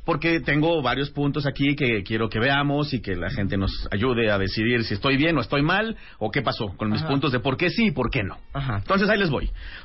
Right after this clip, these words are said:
Speaker 1: ¿Por qué sí deberías dejar que tu pareja vea el celular?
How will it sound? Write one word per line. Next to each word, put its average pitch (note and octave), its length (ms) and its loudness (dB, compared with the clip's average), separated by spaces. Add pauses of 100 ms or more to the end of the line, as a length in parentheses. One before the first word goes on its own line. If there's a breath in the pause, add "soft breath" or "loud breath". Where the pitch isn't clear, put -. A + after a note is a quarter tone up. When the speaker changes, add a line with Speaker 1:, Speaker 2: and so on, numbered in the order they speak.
Speaker 1:
¿Por G3+ 160 4
qué F4 180 0
sí D4+ 220 2
deberías A3 440 2
dejar F3 280 0
que E3+ 80 -2
tu C#3+ 120 -2
pareja B2+ 380 0
vea A#2 140 4
el A2+ 80 2
celular? F2+ 400 0